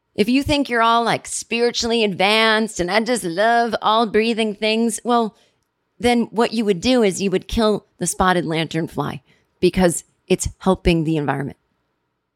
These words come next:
I, I hate people like that where they're so black and white that you're like, "You're actually doing the wrong thing right now." So anyway, I've run into people in New York before that are freaked out by stepping on these bugs.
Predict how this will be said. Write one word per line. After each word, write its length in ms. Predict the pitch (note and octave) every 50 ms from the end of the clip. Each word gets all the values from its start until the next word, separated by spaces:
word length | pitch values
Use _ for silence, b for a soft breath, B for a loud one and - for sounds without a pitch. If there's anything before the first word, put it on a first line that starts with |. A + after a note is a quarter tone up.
| _ _ _ _ _ _ _ _ _ _ _ _ _ _ _ _ _ -
I, 100 | G3 F#3+ - -
I 60 | G#3+
hate 280 | - - A3 G#3+ - -
people 220 | F#3+ F3 - D#3
like 140 | D#3 D#3 -
that 120 | D3 -
where 80 | D3 E3+
they're 120 | D#3+ E3
so 320 | - - - - F#3+ F#3 E3+
black 260 | F3+ F3 E3+ F3 -
and 120 | E3+ E3
white 260 | D#3+ D#3+ E3+ F3 -
that 100 | - -
you're 120 | - E3+ D#3+
like, 180 | D#3+ E3+ -
"You're 140 | F3 - - -
actually 540 | F3 F3 F3 - - F#3+ F#3 E3+ D3 C#3 - - -
doing 260 | - D#3+ E3 E3+ D#3+
the 80 | E3+ D#3
wrong 260 | D3 D3+ D3+ D3+ D#3
thing 180 | - D#3+ D3+
right 160 | F3 F#3 F#3+ D#3+
now." 180 | G#3 A3 G#3+ B B B B B B B
So 220 | - - A#3+ A#3
anyway, 260 | A3 G#3 F3+ D3+ C#3 B B B B -
I've 200 | A3+ B3 G3 G3
run 320 | G#3+ G#3 B3+ C#4 D4 C#4+
into 440 | - - B3+ C4 C4 - - B3 G#3+
people 340 | - A3+ G3 - - G3+ -
in 220 | - - G#3 G#3
New 100 | G3+ G3+
York 320 | G3+ G3+ G3 F#3+ F#3+ - -
before 720 | F3+ F3 - - - A#3 A#3 F#3+ F3+ E3+ E3 E3+ D#3 - _ _ _ _ _ _ _ _ _ -
that 300 | E3+ G3 F#3 F3+ - - -
are 500 | F3+ F3 E3+ E3+ E3+ E3 E3 E3+ - _ _ _ _ _
freaked 480 | - - - G#3 A#3+ A#3 G3 - - G#3+
out 180 | F#3 F3 -
by 120 | E3+ E3+ E3
stepping 440 | - - F#3 F3+ F3 - F#3 E3+
on 100 | E3 D#3+
these 140 | D#3+ D3+ D3
bugs. 380 | - - - - - - -